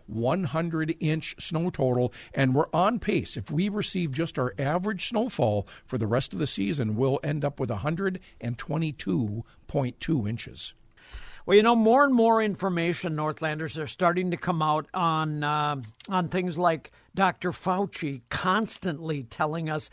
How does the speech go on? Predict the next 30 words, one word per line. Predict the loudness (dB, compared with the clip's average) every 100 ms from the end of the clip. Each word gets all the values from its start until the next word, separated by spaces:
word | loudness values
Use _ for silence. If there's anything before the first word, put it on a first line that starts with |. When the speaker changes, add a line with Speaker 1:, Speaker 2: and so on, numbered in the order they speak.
| -2 4
Speaker 2:
"Wear | 8 8
a | 8
mask, | 4 4 0 -2 6
wear | 6 6
two, | 4 2 4 4 0 -4 -4
uh, | -2 -2
put | 0 0
'em | 2
on, | 2 2
on | 2
your | 4 4
underwear | 4 2 2 4 2
as | 0 -2
well." | 0 2 2 -2 -6 -18 -18 -18 -20 -20 _ _
Now, | 2 4 6 6 6 2 0
uh, | -2 -2 _
I | -2 0
think | 0 0 0 -2
we're | -2 0
gonna | 0 -2
finally | 0 0 2 0 0 -2
see | -2 -4 -2 0 0 -2 -8 _ _ _
Fauci. | 2 4 4 -2 -8 -4 -6 -6
<clears throat> | _ 0 4 4 2
Uh, | -4 -6 -8
he's | -6 -4 -2
gonna | 0 2
be | 0
called, | 2 4 4 8
well, | 8 8